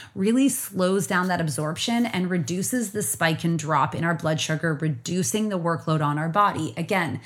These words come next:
so it has less it has to do, and it can get back to business as usual, repairing what is struggling in the body right now.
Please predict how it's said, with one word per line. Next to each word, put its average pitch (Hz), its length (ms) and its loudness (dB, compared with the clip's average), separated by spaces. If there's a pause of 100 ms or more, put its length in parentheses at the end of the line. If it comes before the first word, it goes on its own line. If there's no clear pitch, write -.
(120)
so - 160 -4
it 185 80 2
has 175 240 -2
less 190 400 2
it 240 80 -2
has 185 360 -2
to 170 100 0
do, 165 500 2 (320)
and 185 160 4
it - 80 -6
can 180 180 0
get 156 420 0
back 185 380 6
to 185 140 0
business 160 400 2
as 160 160 0
usual, 170 640 0 (220)
repairing 175 760 2 (280)
what 180 320 2
is 165 360 0
struggling 175 720 2
in 151 100 2
the 151 80 2
body 143 460 -2
right 175 240 2
now. 123 380 4